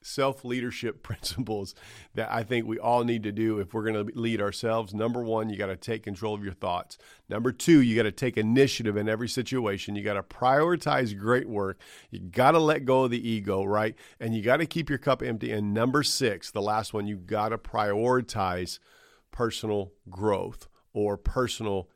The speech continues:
health growth. And what does that mean? Philippians two twelve, work out your own salvation. You gotta work on your own life. Uh, it's pretty simple. I'm gonna end the sixth one with a really simple point, is you gotta prioritize you.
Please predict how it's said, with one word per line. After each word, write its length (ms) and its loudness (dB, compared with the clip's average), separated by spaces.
health 480 -6
growth. 400 -8
And 220 -2
what 100 6
does 120 2
that 180 4
mean? 600 -6
Philippians 380 -2
two 160 -6
twelve, 300 0
work 240 -2
out 180 -2
your 80 -8
own 160 -6
salvation. 480 -6
You 80 -8
gotta 80 -2
work 160 -4
on 100 0
your 120 0
own 100 0
life. 360 -4
Uh, 120 0
it's 80 -8
pretty 200 2
simple. 480 0
I'm 100 -2
gonna 120 2
end 200 4
the 60 2
sixth 280 0
one 140 2
with 140 0
a 40 -12
really 360 4
simple 340 -2
point, 480 -4
is 320 -2
you 320 2
gotta 300 4
prioritize 680 -2
you. 400 -4